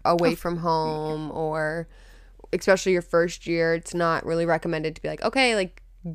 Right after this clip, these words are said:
Speaker 1: start your first year of living a-, alone and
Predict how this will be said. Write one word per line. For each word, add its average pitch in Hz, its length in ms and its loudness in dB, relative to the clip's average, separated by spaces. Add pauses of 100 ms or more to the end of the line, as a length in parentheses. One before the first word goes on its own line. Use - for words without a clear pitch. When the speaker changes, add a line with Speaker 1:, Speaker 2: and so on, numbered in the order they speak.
Speaker 1:
start - 400 4
your 202 80 0
first 196 320 -2
year 190 240 0
of 180 240 -8 (100)
living 185 360 -2
a-, 180 240 -2
alone 175 580 0
and 165 460 -4